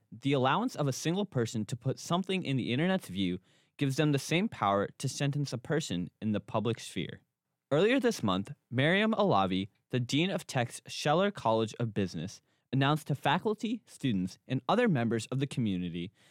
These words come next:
that she will be stepping down from her position on June thirtieth. Jessamine interviewed Tech Parents with Pups,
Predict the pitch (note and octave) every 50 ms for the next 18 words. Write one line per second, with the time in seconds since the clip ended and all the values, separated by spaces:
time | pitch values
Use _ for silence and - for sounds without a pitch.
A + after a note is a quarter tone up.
0 | _ - - B2 C3 - - F#3+ F#3+ F3+ D3+ C3+ B2+ - - D#3+ E3+ G3 G#3 F3+
1 | C#3 A#2+ G#2 G2 G2+ G2+ - C#3 C3 C3 C#3 C3 - - B2 G2 G#2+ G2 G2 -
2 | G#2 G2 - - F#2+ G#2+ G#2 F#2+ - - B2 C#3 D3+ E3 D#3+ D3+ _ _ - A2
3 | F#2+ F2+ E2 - - - _ - _ _ _ _ _ _ _ _ _ _ - A#2
4 | A2 E3 E3+ F#3+ F#3+ B3+ C4 C4+ C4 - - D3+ D3+ C#3+ A#2 A2 G#2+ G2 - -
5 | - D#3 F3 - - - C3 B2 B2+ B2 - G#2 - - - - - - - -